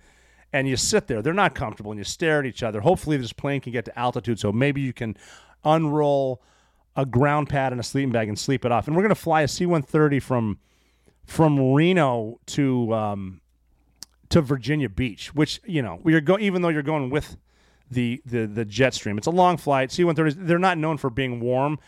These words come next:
and there is no flight attendant to give you cocktails. They just kinda suck, but hopefully you brought something with you. So we're on this thing, and we take off from Reno, and then for some reason, we had to land in, uh,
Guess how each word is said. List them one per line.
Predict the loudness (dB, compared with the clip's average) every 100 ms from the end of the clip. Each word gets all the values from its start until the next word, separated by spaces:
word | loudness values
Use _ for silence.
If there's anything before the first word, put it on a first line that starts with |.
| _
and | -2 2
there | 2
is | 2
no | -2
flight | -2 0 0
attendant | -2 -6 -6
to | -6
give | -6
you | -4
cocktails. | -2 -2 -4 -8
They | -8
just | -6
kinda | -2 -2
suck, | 0 -2 -2
but | 0
hopefully | -2 0
you | -2
brought | -2 -2
something | -6 -8
with | -10 -12
you. | -20 _ _ _ _ _ -20 _
So | 2 4
we're | 6
on | 4 2
this | 0
thing, | 0 2 2 0
and | 0 0
we |
take | 2 0 2
off | 0 0
from | 2 4
Reno, | 4 4 2 2 -2 -10 _ _ _ _ _ _ _ -4
and | 0 2
then | 2 2 0 -4
for | -2 -2
some | 2 2 2 2
reason, | 0 0 -2 -4 -6 -10 _
we | -4 -2
had | 2 2
to | 0
land | -2 -4 -4 0 0 -2 -4 _ _ _ _ _ -2
in, | 2 2 2
uh, | 0 0 -4